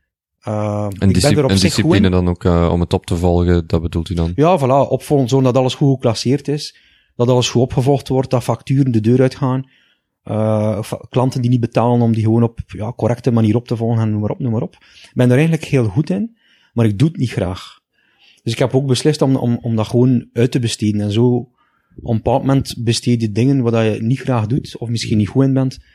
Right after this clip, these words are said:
Speaker 1: geleidelijk aan uit. Maar ik wil vooral zeggen dat ik, dat ik beslist heb om niet in dat, om niet, eh, te investeren in, in het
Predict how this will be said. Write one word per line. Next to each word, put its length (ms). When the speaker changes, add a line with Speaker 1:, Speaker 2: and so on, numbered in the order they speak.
Speaker 1:
geleidelijk 400
aan 100
uit. 160
Maar 100
ik 60
wil 140
vooral 260
zeggen 500
dat 320
ik, 260
dat 240
ik 60
beslist 440
heb 160
om 180
niet 80
in 80
dat, 360
om 160
niet, 220
eh, 320
te 140
investeren 600
in, 160
in 100
het 120